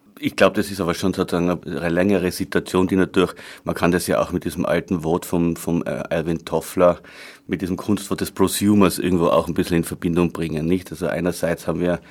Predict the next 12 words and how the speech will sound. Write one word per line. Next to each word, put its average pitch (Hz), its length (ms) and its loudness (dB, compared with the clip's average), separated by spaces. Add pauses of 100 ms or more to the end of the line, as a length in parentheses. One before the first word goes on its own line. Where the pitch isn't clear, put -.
(280)
seit - 260 -2
den, 90 220 0
zumindest 104 460 4
seit 95 100 -6
den 92 80 2
siebziger 92 440 -2
Jahren 90 260 4
eine 82 160 0
extreme 92 760 2 (600)
Ausweitung 95 840 4
des 90 180 -6
Konsum-, 120 560 0